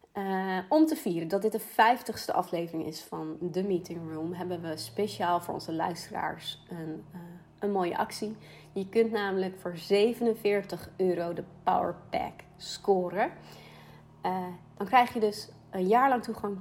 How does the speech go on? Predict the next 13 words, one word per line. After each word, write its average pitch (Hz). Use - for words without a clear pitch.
tot -
alle 240
opnames -
en 185
alle 160
sprekersbonussen 170
krijg -
je. -
Ehm, 208
de 226
link 285
om 226
die 214